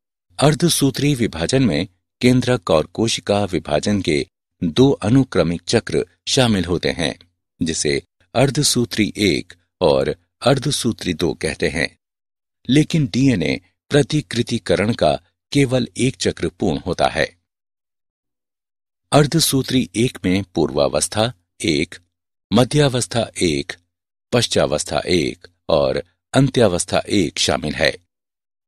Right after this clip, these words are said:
जबकि अर्धसूत्री दो में पूर्वावस्था दो, मध्यावस्था दो, पश्चावस्था दो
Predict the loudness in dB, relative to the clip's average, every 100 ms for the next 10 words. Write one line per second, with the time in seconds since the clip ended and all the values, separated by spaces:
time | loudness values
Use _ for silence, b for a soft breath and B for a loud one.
0 | _ 2 2 2 -2 -2 -2 0 0 0
1 | -2 -2 -4 -2 0 2 0 -4 -10 _
2 | _ _ -2 0 2 0 -2 -4 -4 -4
3 | 0 0 0 -6 _ _ _ _ -4 -2
4 | -2 -2 -2 -2 -4 -4 -2 -2 -2 -4
5 | _ _ _ _ _ _ 0 0 2 -2
6 | 0 -2 -4 -4 -2 -2 -2